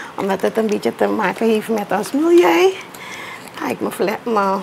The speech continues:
verf voorbereiden. Voor mij is het flexibel als ik op de vloer zit. Eh,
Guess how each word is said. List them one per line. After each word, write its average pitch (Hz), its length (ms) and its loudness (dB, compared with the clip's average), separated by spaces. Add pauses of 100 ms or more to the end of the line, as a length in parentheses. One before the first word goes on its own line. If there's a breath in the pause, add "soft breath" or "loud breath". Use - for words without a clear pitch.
(100)
verf 196 400 -2
voorbereiden. 202 840 -2 (1300 loud breath)
Voor 277 160 4
mij 247 220 4
is 262 160 2
het 277 140 -6
flexibel 240 540 0
als 240 160 4
ik 262 120 -6
op 208 160 0
de 226 100 -2
vloer 208 300 -2
zit. 262 320 0 (760 loud breath)
Eh, 127 120 2